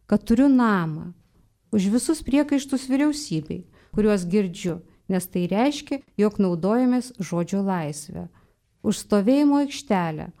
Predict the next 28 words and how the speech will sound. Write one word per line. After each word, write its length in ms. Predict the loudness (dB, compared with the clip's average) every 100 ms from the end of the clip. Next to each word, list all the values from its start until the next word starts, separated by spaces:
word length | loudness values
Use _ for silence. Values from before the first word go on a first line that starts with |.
| _ 2
kurią 240 | 4 6
randu 320 | 4 4 2
toli 300 | 2 2 2
nuo 220 | 2 2 2
namų, 300 | 2 0 0 -6 -4
nes 220 | -2 -2
tai 160 | -2 0
reiškia, 480 | 2 0 -4 -10 -12 _ _ _ _ 0
kad 160 | 2
galiu 240 | 4 4 4
pasivaikščioti 960 | 0 0 0 2 2 0 -4 -8 -6 -8 -10 _ 0
ir 100 | 4
man 300 | 4 2 2
teko 320 | 0 0 0
laimė 460 | 0 2 2 2 0
turėti 380 | 0 0 -2 -4
transporto 680 | -2 -2 -2 -4 -8 -6 -6
priemonę. 640 | -4 -4 -4 -6 -8 -10 -14 _ _ _ 0
Už 160 | 0
didelę 400 | 4 4 4 2
šildymo 500 | 0 -2 0 2 2
sąskaitą, 720 | 0 0 -2 -2 -8 -10 -10 -12 -14 _
nes 200 | 0 0
tai 160 | 2 0
reiškia, 420 | 2 2 0 -2
kad 160 | -2 -4
gyvenu 380 | -4 -2 -2 -2
šiltai. 640 | -4 -4 -6 -10 -10 -12